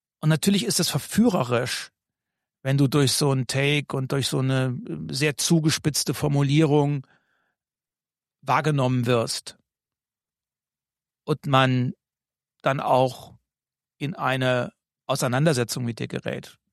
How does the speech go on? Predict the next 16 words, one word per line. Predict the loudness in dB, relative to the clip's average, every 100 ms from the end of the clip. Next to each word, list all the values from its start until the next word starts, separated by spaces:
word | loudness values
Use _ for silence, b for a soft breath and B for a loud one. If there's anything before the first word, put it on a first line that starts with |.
| _ -2
Ja, | 0
das | 0 -4
ist | -6 -4
das | -2
Lebenselixier | 0 2 0 -2 -4 -4 -4 -4
von | -4 -6
ganz | -6 -4
vielen | -6
Politikerinnen | -6 -8 -8 -4 -2 -2
und | -4
Politikern, | -8 -6 -4 -2 -2
im |
Übrigen | -2 0 0
aber | 2 0
auch | 0
anderen. | -2 0 0 -2